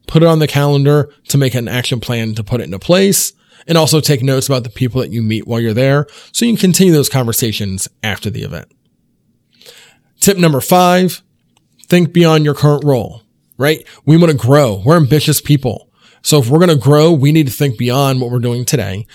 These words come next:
and we need to educate ourselves and contribute and participate in ways that show that we're ready for that next level.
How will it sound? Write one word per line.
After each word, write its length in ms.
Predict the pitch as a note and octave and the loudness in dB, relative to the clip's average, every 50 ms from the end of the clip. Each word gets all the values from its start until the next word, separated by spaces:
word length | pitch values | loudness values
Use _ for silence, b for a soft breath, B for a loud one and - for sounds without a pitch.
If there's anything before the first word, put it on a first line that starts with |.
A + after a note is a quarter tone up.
| B B B B | B B B B
and 140 | C#3 C#3 C#3+ | 0 2 4
we 60 | D3+ | 4
need 120 | D#3 C#3+ | 2 2
to 160 | C#3+ - - | 0 0 0
educate 400 | D#3 D3+ C#3 C#3+ - - C3+ B2+ | 0 0 0 0 0 0 0 0
ourselves 500 | B2 A2 - - A2+ G#2 F#2+ F#2+ G2 - | 0 -2 -4 -4 -4 -4 -6 -6 -8 -10
and 120 | - C3 B2+ | -10 -8 -6
contribute 720 | - C3 B2+ A#2+ - - D#3+ D3+ C#3 D3+ E3 E3 F3 E3+ | -6 -6 -6 -4 -2 0 0 2 4 4 4 4 2 0
and 100 | C#3 C3 | -4 -6
participate 680 | - B2 A2 - D3+ C#3 - C3 C3 B2+ B2 A2+ - B B B B B | -6 -6 -4 -2 -2 -2 -2 -2 -2 -2 -2 -2 -6 B B B B B
in 180 | C#3+ C#3 B2+ | -2 -2 0
ways 360 | B2+ C3 C3 B2+ B2+ B2 - - b b b | 0 0 0 0 0 -2 -4 -6 b b b
that 140 | C#3 - - | -6 -6 -4
show 240 | - - D3+ C#3+ | 0 2 4 4
that 120 | C#3 C#3+ C3+ | 4 2 0
we're 120 | C3 A#2+ | -2 -4
ready 260 | A2 A#2+ B2+ B2 A#2 | -4 -4 -4 -4 -6
for 100 | A2 - | -6 -6
that 160 | A2 G#2+ - - | -6 -6 -6 -6
next 220 | F2+ F2+ - - | -10 -10 -10 -10
level. 360 | G2+ G2+ G2 G2 G2 - - | -10 -10 -10 -12 -14 -18 -20